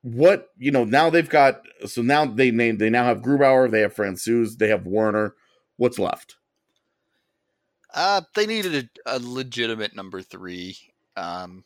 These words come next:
Speaker 2: I actually am not too worried about it. I don't even think they need one with significant N H L experience. I mean, let's face it,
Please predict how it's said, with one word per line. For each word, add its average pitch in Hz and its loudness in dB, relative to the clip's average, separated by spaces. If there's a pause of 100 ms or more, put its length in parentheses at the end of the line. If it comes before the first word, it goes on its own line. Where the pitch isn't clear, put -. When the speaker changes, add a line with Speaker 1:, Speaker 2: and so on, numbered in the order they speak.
(1120)
Speaker 2:
I 233 2
actually 139 -4 (260)
am 101 -12
not 87 -6
too 92 -14
worried 98 -12
about 98 -6
it. 101 -10
I 107 -2
don't 117 -6
even 98 -16
think 95 -14
they 92 -12
need 90 -14
one 92 -16
with 95 -16
significant 92 -12
N 92 -14
H 95 -14
L 95 -8
experience. 101 -16 (640)
I - -20
mean, 98 -16
let's 98 -12
face 95 -8
it, 92 -10